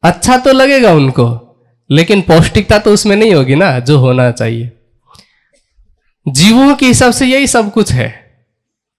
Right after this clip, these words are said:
जैसे एक चींटी है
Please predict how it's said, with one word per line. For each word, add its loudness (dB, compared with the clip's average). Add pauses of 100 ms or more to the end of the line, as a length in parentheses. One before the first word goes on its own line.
(640)
जैसे -2 (280)
एक -2
चींटी 0
है -4